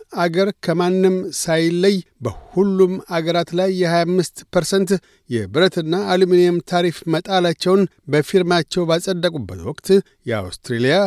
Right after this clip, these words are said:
ሁኔታ የሚታሰብበት እንደው አሻሚ በሆነ መልኩ ተናግረዋል። አዲሱ ታሪፍ ግብር ላይ መዋል የሚጀምረው ከመጪው ወርሃ ማርች አስራ አንድ መጋቢት ሁለት አንስቶ ነው።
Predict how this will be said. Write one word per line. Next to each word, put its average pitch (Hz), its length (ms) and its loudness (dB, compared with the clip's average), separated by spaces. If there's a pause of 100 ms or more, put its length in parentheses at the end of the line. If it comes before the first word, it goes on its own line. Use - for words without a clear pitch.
ሁኔታ 180 400 2
የሚታሰብበት 170 1000 0
እንደው 175 260 2 (380)
አሻሚ 175 420 0 (240)
በሆነ 160 400 0
መልኩ 156 260 0 (300)
ተናግረዋል። 104 500 -2 (360)
አዲሱ 151 400 -2 (360)
ታሪፍ 170 340 0 (200)
ግብር 165 260 -2
ላይ 165 200 2 (200)
መዋል 160 320 0 (120)
የሚጀምረው 156 800 2 (240)
ከመጪው 127 680 -2 (100)
ወርሃ 180 260 0 (300)
ማርች 165 380 -2
አስራ 165 280 -4
አንድ 196 200 0 (120)
መጋቢት 160 580 -2
ሁለት - 380 -2 (500)
አንስቶ 156 380 -2
ነው። 90 160 -8